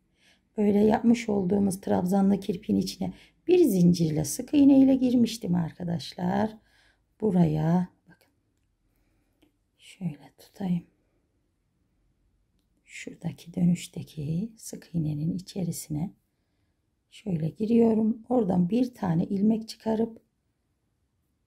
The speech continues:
biraz sık iğnemiz sert olmuş. Ama bakın ben girdim. Şöyle tığımdaki ilmeğin içinden geçiyorum ki, yani sahte sık iğne yapıyorum. Şöyle aralık boşluğu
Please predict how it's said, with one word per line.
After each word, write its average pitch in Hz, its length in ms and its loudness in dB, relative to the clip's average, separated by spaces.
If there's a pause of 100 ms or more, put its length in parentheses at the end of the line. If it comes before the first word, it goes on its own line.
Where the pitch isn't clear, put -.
(180)
biraz 165 220 -4
sık - 380 -14
iğnemiz 180 340 0
sert - 680 -10
olmuş. 196 380 -6 (580)
Ama 180 240 0
bakın 175 320 -6 (420)
ben 214 260 -8 (180)
girdim. 208 520 -8 (400)
Şöyle 175 420 -2 (160)
tığımdaki 311 540 6
ilmeğin 262 580 6
içinden 196 720 2
geçiyorum 180 600 2
ki, - 260 -10 (500)
yani 170 160 0
sahte - 420 -6
sık - 300 -8
iğne 160 200 0
yapıyorum. 240 560 2 (580)
Şöyle 208 420 -6
aralık 226 760 -2 (100)
boşluğu 190 640 -4